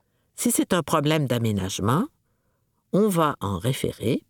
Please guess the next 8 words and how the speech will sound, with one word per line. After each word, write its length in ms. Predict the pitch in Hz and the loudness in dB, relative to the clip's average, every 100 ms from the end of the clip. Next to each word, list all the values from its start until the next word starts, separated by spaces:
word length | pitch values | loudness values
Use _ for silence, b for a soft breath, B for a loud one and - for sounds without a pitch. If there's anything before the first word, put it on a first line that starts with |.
| _ | _
par 160 | 117 - | -4 -4
exemple, 600 | - 98 139 277 - - _ | -6 -4 -4 -4 -8 -12 _
à 100 | - | -2
la 120 | 127 113 | 0 2
ville 180 | 180 | 2
de 80 | 208 | 2
Montréal, 580 | 220 196 131 117 110 110 | 0 2 0 2 0 -2
dit-il. 560 | 110 107 - 104 101 | -2 -4 -2 -2 -2